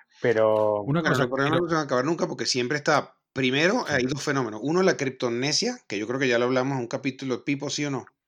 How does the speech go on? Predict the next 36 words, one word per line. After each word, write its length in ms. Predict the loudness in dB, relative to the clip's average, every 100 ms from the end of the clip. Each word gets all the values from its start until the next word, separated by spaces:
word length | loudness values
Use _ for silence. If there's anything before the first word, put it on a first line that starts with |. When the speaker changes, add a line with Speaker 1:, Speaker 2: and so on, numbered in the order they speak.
| _ _ _ _ _ _ _ _ _ _ -4
Speaker 2:
Me 240 | -2 0
pilla 400 | 0 2 2 2
en 100 | 0
blanco 300 | 0 0 -2
la 80 | -4
criptomnesia 480 | -6 -6 -6 -4 -4
ahora 140 | -4
mismo. 240 | -6 -6 -4
Speaker 3:
Criptomnesia, 540 | -2 0 2 2 4
lo 80 | 2
explico 300 | 2 -2 0
rápido 260 | 2 2
por 100 | 0
si 120 | 0 0
lo 60 |
habíamos 160 | 2 2
hablado, 180 | 0 0
pero 160 | 2
es, 200 | 0 0
es 200 | -4 -6
una 320 | -4 -2 -4 -6
vaina 260 | -2 0 0
increíble 560 | 0 2 4 4 4 2
que 60 |
lo 100 | 0
pueden 200 | 0 -2
buscar, 480 | -2 0 0 0 -6 _ -14
porque 260 | -8 -2
es 120 | 0 2
algo, 240 | 0 0
yo 140 | 0
lo, 180 | 0 0
lo 140 | 0 0
encontré 600 | 0 -4 -2 2 4 2 -6 -12 -8
en 100 | -2
comedia, 580 | 0 2 4 2 0